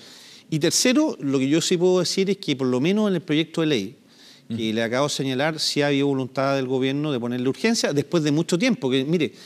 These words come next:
Speaker 1: esta urgencia nosotros la pedimos en enero y febrero, entre enero y febrero del año dos mil diecisiete, sin saber todavía lo del fraude, porque nos parecía que había que romper este absurdo jurídico que le acabamos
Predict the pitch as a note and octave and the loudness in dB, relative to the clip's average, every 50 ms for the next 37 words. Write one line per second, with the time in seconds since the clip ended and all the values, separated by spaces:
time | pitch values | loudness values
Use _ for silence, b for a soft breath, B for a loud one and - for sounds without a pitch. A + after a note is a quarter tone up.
0 | B B B - - - F3 D3+ - - F3+ F3+ F3 - G3+ F#3+ F#3 - - C#3 | B B B -10 -4 -2 -2 -2 0 0 0 0 0 0 0 -2 -2 -4 -6 -8
1 | C3+ B2+ D3 C#3+ E3+ D#3+ D3+ C3+ C3+ C3 C#3+ D#3 E3 E3+ F3 F3+ F3 - - C3+ | -6 -6 -4 -2 0 0 0 0 2 2 2 2 2 0 0 0 -2 -4 -4 -4
2 | C3 C3 C3+ C3+ C3 B2+ B B B B B B B B - C#3+ C#3+ D#3 F#3 G3+ | -4 -4 -4 -4 -6 -8 B B B B B B B B -2 0 2 2 4 4
3 | G#3+ G3+ - - E3+ D3 D3 D#3+ F#3+ A3 A3 C4 C#4+ D#4 C#4+ D4 - - _ _ | 4 2 2 2 2 2 2 2 2 2 2 0 -2 -4 -6 -10 -14 -20 _ _
4 | - C#3 C#3 - - D#3+ D3+ F3+ F#3+ G#3+ G3+ - G3+ F#3 F3+ F#3 G3+ G3+ A3+ A#3 | -10 -8 -8 -4 -4 -2 0 0 0 0 0 0 0 0 2 2 2 2 2 0
5 | G#3+ D#3 D#3+ D#3+ E3+ F3 F3+ F#3 F#3 F3+ D3+ D#3+ D3+ D#3 D#3+ F3 F3+ F3+ F#3 F3+ | 0 0 -2 -2 0 0 -2 -2 -2 -2 -4 -4 -2 -2 0 0 0 0 -2 -4
6 | E3 D3 E3 D#3 F#3 F#3 - B3 E3+ B2 A#2 A2+ - - G3 F#3+ - - F3 E3+ | -4 -4 -2 0 0 2 2 2 2 2 0 -2 0 2 2 0 2 0 0 2
7 | F#3 F#3 F#3 - G3 F3+ F3 F3 F3 F3+ F#3 F3+ F3 E3+ D#3+ D#3 - - G#3+ D#3+ | 0 0 0 0 0 2 2 2 2 2 2 2 2 0 0 -2 -2 0 2 2
8 | B2+ A#2 G2+ G#2 G#2+ B B B B B B B - D3+ C#3 D3 D3+ - - C#3+ | 2 0 -2 -6 -10 B B B B B B B -2 0 0 0 0 0 0 0
9 | C#3 C3 - - F3+ F3+ F3 D3+ D3+ D3 D#3 D#3+ D#3+ - - - - D3 B2+ A#2 | 0 0 0 0 0 0 0 2 0 2 2 0 0 -2 -4 -6 -6 -4 -4 -4
10 | B2+ A#2 A2 - D#3 D#3 E3+ E3 - - B2+ - - D#3+ D3 D3+ D3+ - - C3+ | -4 -6 -2 -2 -2 -2 -2 -2 -4 -4 -6 -4 -4 -2 -2 -2 -2 -2 -2 -2
11 | C#3+ D3+ D3 D3+ C3+ C3 B2 B2 A#2 B2+ C3 C3 C3+ C3 C3 | -2 0 -2 -2 -4 -4 -4 -4 -4 -4 -6 -4 -6 -6 -8